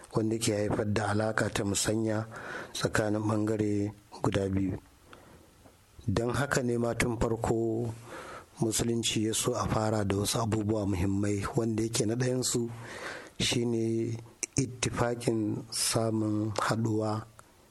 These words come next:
a kan tsari iri ɗaya tsakanin miji da mata. Miji da mata ya zamanto sun imani da rayuwa iri ɗaya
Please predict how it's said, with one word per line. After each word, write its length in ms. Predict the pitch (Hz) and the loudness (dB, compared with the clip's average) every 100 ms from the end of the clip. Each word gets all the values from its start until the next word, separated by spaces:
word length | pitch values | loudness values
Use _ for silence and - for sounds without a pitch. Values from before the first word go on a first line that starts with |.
| - - - - | -20 -20 -12 -2
a 120 | 127 | 0
kan 300 | - 135 120 | 2 2 2
tsari 720 | 123 - 131 123 113 110 120 131 - - - | 0 2 2 2 2 0 0 -2 -8 -20 -2
iri 240 | 131 117 | 0 0
ɗaya 420 | 113 113 110 110 123 | 2 2 2 0 0
tsakanin 560 | - 123 - 110 107 107 | 0 2 2 2 2 2
miji 240 | 110 104 | 2 2
da 120 | 101 | 2
mata. 380 | 95 90 - 95 - - - - - - - - - - - - - | 0 0 -2 -4 -8 -12 -6 -4 -4 -10 -14 -20 -16 -14 -12 -14 -2
Miji 300 | 104 120 139 | 0 2 2
da 120 | 127 120 | 2 2
mata 380 | 107 104 123 120 | 2 0 0 0
ya 60 | |
zamanto 540 | 107 107 110 107 117 110 | 2 2 2 2 0 0
sun 340 | - 120 117 120 | 0 0 0 0
imani 500 | 117 120 117 117 110 | 0 2 2 2 0
da 140 | 98 101 | 2 2
rayuwa 440 | 101 101 107 107 | 2 2 2 0
iri 220 | 113 113 110 | 0 0 0
ɗaya 320 | 110 117 | 0 0